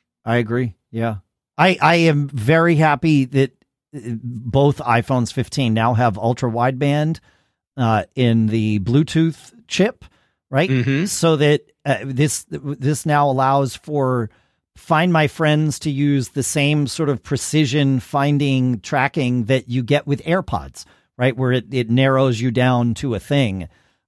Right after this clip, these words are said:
Speaker 1: Uh, one other thing along those lines that I believe will come with the I O S and Apple t-, or T V O S seventeen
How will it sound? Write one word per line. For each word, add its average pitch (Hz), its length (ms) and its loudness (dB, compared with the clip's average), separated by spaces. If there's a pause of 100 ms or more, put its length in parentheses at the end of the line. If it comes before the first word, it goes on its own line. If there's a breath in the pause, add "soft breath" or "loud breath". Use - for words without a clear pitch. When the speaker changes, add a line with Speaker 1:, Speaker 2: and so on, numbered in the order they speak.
Speaker 1:
Uh, 147 220 4 (560)
one 214 640 -4 (440)
other 214 340 2
thing 175 720 0 (400)
along 160 400 2
those 180 220 2
lines 143 540 0
that 139 300 -4
I 139 140 2
believe 147 920 0
will 143 220 0
come 131 440 0 (300)
with 131 360 0
the 123 300 0
I 123 220 2
O 123 160 2
S 120 320 0
and 113 160 -2
Apple 110 300 -2
t-, - 160 -14
or 98 100 -6
T 135 220 -2
V 120 200 2
O 113 80 0
S 107 160 0
seventeen 113 800 0